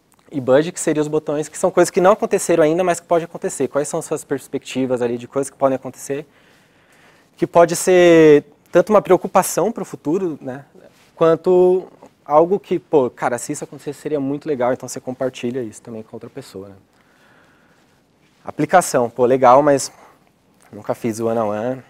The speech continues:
ou então sou novo na empresa, como que eu vou falar com aquela pessoa lá? Ou a pessoa é nova no time também. Um bom começo seria começar falando mais sobre o lado pessoal da empresa, né?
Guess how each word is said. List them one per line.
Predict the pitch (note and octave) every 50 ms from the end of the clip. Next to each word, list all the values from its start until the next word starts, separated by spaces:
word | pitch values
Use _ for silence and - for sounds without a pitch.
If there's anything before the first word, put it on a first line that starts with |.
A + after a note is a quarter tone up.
| _ _ _
ou | - G#2
então | G#2+ G#2 - G#2+ G#2+ G#2+
sou | - - C3
novo | A2+ G#2 A2 A#2+ A2+ A#2
na | A2
empresa, | A2 - - G#2 G#2 A2 A2+ A2
como | - A2 G#2+
que | - -
eu | A#2+
vou | - -
falar | B2 G#2+ G#2 G#2 G2+
com | A2+
aquela | - - G2+ F#2+
pessoa | - G#2 - - - G#2 G2
lá? | G2 F#2 F#2 G#2 A2+ A#2 _ _
Ou | - G#2+ A#2
a | A2+
pessoa | - A2+ - - A2 G#2+
é |
nova | G#2 G2+ G2 F#2+ G2 G2 F#2+
no | G2 G2
time | - - - G2 G#2 G#2+ -
também. | - F#2+ F#2+ F#2+ A2+ A#2+ _ _ _ _ _ _ _ _ _ _ _ _ _ _ _ _ _ _ _ _ _ _ _ _ _ _ _ _ _ -
Um | C3+ B2+
bom | C#3+ E3+
começo | F3+ - G3+ F#3 F3+ F3 - -
seria | G#3 F#3+ F#3 F#3+ G3 G3 G3 F#3 - _ _ _ _ _
começar | - F3 E3 - F#3+ F3+
falando | - G3 E3+ F3+ F#3 F#3+
mais | F#3 D#3+ E3+ E3+ E3+ D3 D3 - _ _ _ _ _ _ _ _ _ _
sobre | - - - E3+ D#3 D#3+
o | E3+
lado | E3 E3 E3 D3+
pessoal | - F3 E3 - G#3+ E3+ C#3+ C#3+ C#3
da | B2 A#2+
empresa, | A2+ - A2+ A2 G2 G#2+
né? | G2 F#2+